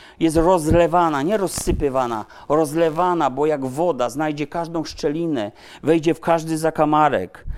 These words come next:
znajdzie wszystkie miejsca, te, które powinny zostać uzdrowione, powinna dotrzeć do nich ta przemiana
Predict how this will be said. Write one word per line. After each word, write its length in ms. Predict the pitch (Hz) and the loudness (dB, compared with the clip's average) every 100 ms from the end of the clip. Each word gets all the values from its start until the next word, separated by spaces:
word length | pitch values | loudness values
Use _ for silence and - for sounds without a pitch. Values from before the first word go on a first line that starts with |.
| - - - - | -12 -20 -18 -6
znajdzie 420 | 135 165 160 160 | 2 2 4 0
wszystkie 500 | - 180 - - 175 | 0 -8 -8 -2 0
miejsca, 960 | 165 180 190 170 - - 107 98 95 - _ _ _ _ | 2 0 0 -2 -6 -8 -4 -4 -6 -14 _ _ _ _
te, 120 | - | -6
które 460 | - - 156 156 151 | -6 -2 4 4 4
powinny 560 | - - 147 143 165 160 | -2 -6 -2 0 0 -2
zostać 320 | 156 151 - | -4 -8 -10
uzdrowione, 880 | 151 131 131 131 123 139 127 101 90 - _ | -10 -8 -4 -2 0 0 0 -4 -8 -14 _
powinna 720 | - 131 131 131 139 135 131 123 - - - - | -4 -2 0 -2 0 2 0 -2 -8 -20 -20 -16
dotrzeć 520 | 113 151 160 - 143 | -2 -2 0 -6 -8
do 140 | 139 156 | -4 -2
nich 220 | 151 143 | -2 -4
ta 120 | 143 | -10
przemiana 880 | - - 170 160 165 151 104 98 | -8 -4 -2 2 0 0 -2 -6